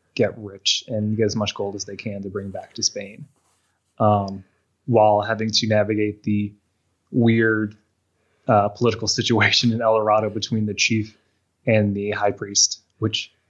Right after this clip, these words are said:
makes it sound a little bit more Game of Thrones than it really is. But I think that's, that's a pretty basic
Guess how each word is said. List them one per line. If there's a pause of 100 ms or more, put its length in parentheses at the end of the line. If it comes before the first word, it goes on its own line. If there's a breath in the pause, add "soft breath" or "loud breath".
(420)
makes
it
sound
a
little
bit
more
Game
of
Thrones
than
it
really
is. (3250 soft breath)
But
I (140)
think
that's, (880)
that's
a
pretty
basic